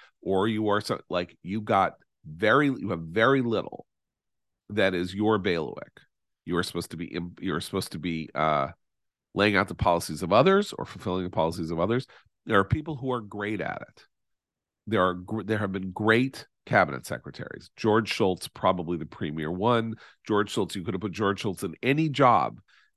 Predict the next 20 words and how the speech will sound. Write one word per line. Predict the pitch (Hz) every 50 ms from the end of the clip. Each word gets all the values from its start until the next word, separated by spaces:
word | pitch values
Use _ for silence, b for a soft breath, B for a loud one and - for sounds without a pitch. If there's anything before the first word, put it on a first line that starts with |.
| _ _ 98
in | 101 98
the | 98 98
American | 95 92 85 82 85 - 107 92
government, | 87 85 82 80 73 76 73 71 64 - _ _ _ _ _ _ _ _ _ _ _ _ _ _ _ _ _ _
any | 131 131 139 139 131
job. | 120 - 110 71 57 - -
He | - -
was | 69 64 67 85
labor. | 95 127 151 160 160 156 143 139 120 113
He | 104 - 104 80
was, | 64 - 64 - - - - -
I | - 78
don't | 85 73 - - 85
know, | 95 - 104 90 87 95
he | 104
had | 107 101 95 101
three | - - 165 160 156 165
different | 143 127 - 123 107 -
cabinet | 117 98 92 87 80 82 87
posts, | - - 80 80 - - - -